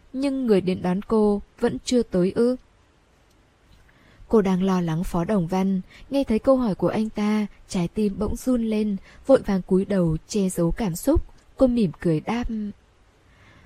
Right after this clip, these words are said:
"Tôi đâu có nói là hôm qua, có lẽ là hôm nay. Thời buổi rối ren, chậm một hai ngày cũng là bình thường."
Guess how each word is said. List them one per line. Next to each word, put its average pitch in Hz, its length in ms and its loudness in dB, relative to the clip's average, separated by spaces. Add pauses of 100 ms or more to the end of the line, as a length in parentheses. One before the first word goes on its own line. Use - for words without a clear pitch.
(180)
"Tôi 202 280 8
đâu 208 140 2
có 247 140 0
nói 202 220 0
là 240 100 -2
hôm 202 240 0
qua, 196 380 -2 (320)
có 254 100 -2
lẽ 254 160 -2
là 262 180 -2
hôm 202 260 2
nay. 196 300 0 (400)
Thời 226 200 2
buổi 185 200 4
rối 185 240 2
ren, 220 380 -2 (440)
chậm 175 320 0
một 170 160 0
hai 196 220 -2
ngày 165 380 0 (200)
cũng 247 200 -2
là 285 200 -2
bình 175 300 0
thường." 165 300 0